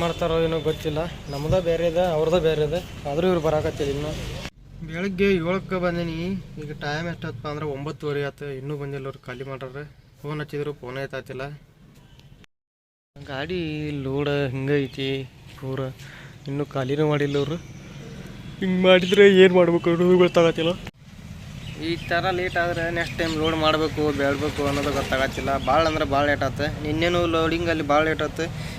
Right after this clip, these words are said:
ಬೆಳಿಗ್ಗೆ ಹತ್ತು ಗಂಟೆಗೆ ನಿನ್ನೆ ಅಲ್ಲಿದ್ದೆ, ಬಿಜಾಪುರದಾಗ ಎಷ್ಟೊತ್ತಿಗೆ ಲೋಡ್ ಮಾಡಿಬಿಟ್ರ ಅಂದ್ರೆ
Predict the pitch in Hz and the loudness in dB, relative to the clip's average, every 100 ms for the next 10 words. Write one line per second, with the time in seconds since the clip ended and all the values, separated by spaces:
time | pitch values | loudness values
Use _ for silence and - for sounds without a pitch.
0 | - - 175 - 170 - - - 165 180 | -6 -2 0 0 -2 -2 -2 -2 0 0
1 | 185 170 170 175 170 170 170 202 - - | 0 0 2 0 0 -2 0 -2 -4 -8
2 | - - 156 156 175 175 170 165 170 170 | -8 -6 -2 2 2 2 0 2 2 2
3 | 160 180 175 170 170 170 170 160 156 160 | 0 -2 0 0 2 2 2 0 0 2
4 | 160 165 | 2 2